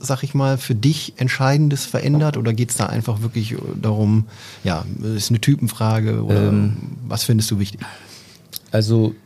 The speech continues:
Speaker 2: es ist auch eine Typenfrage, ähm,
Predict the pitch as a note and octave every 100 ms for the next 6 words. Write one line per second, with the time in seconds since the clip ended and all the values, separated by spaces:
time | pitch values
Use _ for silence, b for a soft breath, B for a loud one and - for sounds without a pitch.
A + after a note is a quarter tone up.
0 | _ _ A2+ C3+ D3 C3 A2+ A2+ G#2+ C3
1 | D3 D3 - C#3+ D3 D#3 E3+ - _ _
2 | A2 G#2+ G#2+